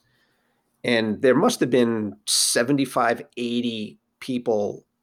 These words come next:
in that certification program. There were two instructors on the stage. There were, like, eighty group fitness instructors that were the participants, and they were doing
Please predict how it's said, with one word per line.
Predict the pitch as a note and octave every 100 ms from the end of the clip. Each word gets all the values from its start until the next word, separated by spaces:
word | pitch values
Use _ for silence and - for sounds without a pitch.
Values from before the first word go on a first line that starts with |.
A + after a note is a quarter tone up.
| -
in | A#2+ A2+ G2+
that | A2 G#2+ G#2+ -
certification | - A2 - - G#2+ G#2 G#2+
program. | - A2 - E2+ - -
There | A#2
were | G#2+
two | - - F#3+ F3+
instructors | D#3 - C3+ - A#2+ A#2+
on | A2
the | A2
stage. | - A2 A2 G#2+ -
There | -
were, | -
like, | - - _ -
eighty | C#3 C#3+ D3 C#3+ C3+ _ _ _ -
group | C#3+ C#3+
fitness | - C3 B2 -
instructors | A#2+ - G#2+ - A2+ G#2
that | A2+ A2 A2
were | G#2+
the | A2
participants, | - G#2+ - A#2+ B2 A2+ G2+ - - _ _ _ _ -
and | B2 B2 A#2 -
they | B2+
were | B2 A#2+
doing | G2+ C3 B2+ A#2+ A#2 A2